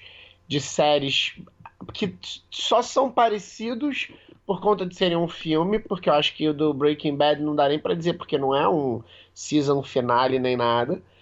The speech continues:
mas acaba que tem essa coincidência que são dois filmes,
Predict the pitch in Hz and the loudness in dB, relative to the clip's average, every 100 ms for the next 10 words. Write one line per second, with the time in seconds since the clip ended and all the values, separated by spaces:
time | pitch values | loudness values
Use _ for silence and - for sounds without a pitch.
0 | _ - 135 151 156 160 165 165 - 170 | _ -8 -2 0 2 2 2 0 0 -2
1 | 165 160 160 160 - 139 151 160 165 - | 0 -2 -2 -2 -4 -2 -2 -2 -6 -2
2 | 151 147 151 - 165 185 214 | 0 0 0 0 0 0 -2